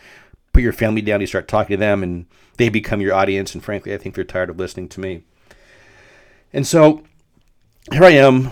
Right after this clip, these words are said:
I have this idea that I'm somehow special, that I have some kind of purpose. Maybe it was my grandparents who told me, my Bobby and Zadie, um, Alafai, God rest their souls, uh, who said so, or my,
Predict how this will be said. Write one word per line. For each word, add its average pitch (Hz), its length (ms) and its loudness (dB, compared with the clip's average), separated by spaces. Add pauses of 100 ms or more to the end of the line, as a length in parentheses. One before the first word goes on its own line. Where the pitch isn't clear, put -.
I 127 80 -2
have 120 180 -2
this 107 120 -4
idea 110 400 2
that 113 100 2
I'm 107 100 2
somehow 107 340 -4
special, - 520 0
that - 180 -16
I 92 100 -6
have 92 180 -8
some 110 140 -6
kind 110 180 -6
of - 80 -8
purpose. 104 640 2
Maybe 98 180 -2
it 104 40 -2
was 107 120 -4
my 98 100 -2
grandparents 101 560 0
who 101 60 -10
told 101 220 -4
me, 104 80 -2
my 95 100 -4
Bobby 95 320 -2
and 92 80 -4
Zadie, 95 400 -2 (180)
um, 90 420 -16
Alafai, 95 380 -4
God 90 140 -6
rest 87 160 -6
their 85 80 -14
souls, 98 460 -2 (500)
uh, 95 300 -10
who 110 160 -8
said 104 260 -2
so, 107 220 0
or 107 80 0
my, 92 420 -4